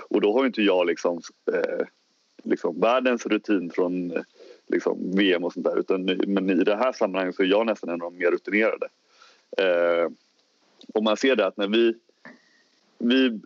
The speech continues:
på inlöpet så blir vi presenterade och sen så släcks ju hallen ner och så kommer Kiel, liksom. Och då ser man liksom många av våra unga, vilket de, vilket också är helt normalt,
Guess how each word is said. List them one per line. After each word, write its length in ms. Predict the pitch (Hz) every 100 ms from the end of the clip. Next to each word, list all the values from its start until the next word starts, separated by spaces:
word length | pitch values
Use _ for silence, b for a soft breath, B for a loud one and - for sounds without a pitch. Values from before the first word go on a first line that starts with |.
| _ _ - -
på 80 | 127
inlöpet 540 | 135 123 139 139 107
så 60 | -
blir 240 | 113 120
vi 140 | 107 120
presenterade 760 | 120 98 104 151 147 139 143
och 200 | 131 107
sen 180 | - 120
så 280 | 107 113 104
släcks 260 | - 107 -
ju 60 |
hallen 300 | 101 101 98
ner 280 | 123 135 127
och 80 | 110
så 80 | 107
kommer 240 | 113 98
Kiel, 280 | - 131 107
liksom. 300 | - - - B B B -
Och 100 | 101
då 80 | 110
ser 180 | 131
man 120 | 127 113
liksom 220 | 98 101
många 220 | 101 92
av 60 | 92
våra 140 | 95
unga, 460 | 101 107 92 87 90 _ b b b
vilket 240 | - 117 127
de, 280 | 123 113 - -
vilket 260 | 113 110 110
också 240 | 104 -
är 260 | 107 101 101
helt 320 | - 101 -
normalt, 440 | 107 113 151 -